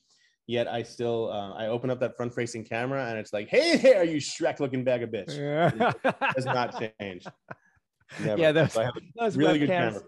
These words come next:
Speaker 2: doesn't matter, doesn't matter, man. Those webcams do nobody any favors.
Speaker 1: Yeah.
Speaker 2: <laughs> Um, speaking of,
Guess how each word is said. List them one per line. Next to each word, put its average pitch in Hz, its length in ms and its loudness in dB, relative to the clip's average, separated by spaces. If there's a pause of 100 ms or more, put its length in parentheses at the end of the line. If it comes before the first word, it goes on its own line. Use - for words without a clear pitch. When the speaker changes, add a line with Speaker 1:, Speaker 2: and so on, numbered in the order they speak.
(180)
Speaker 2:
doesn't 165 160 -4
matter, 147 420 -2
doesn't 156 220 -2
matter, 135 260 0
man. 123 180 -4
Those 127 180 -6
webcams 127 480 -4
do 120 100 -4
nobody 113 400 -4
any 104 240 -6
favors. 160 280 0 (420)
Speaker 1:
Yeah. 185 180 4
Speaker 2:
<laughs> - 40 -16 (1700)
Um, 175 360 -2 (140)
speaking 302 340 -2
of, 170 180 2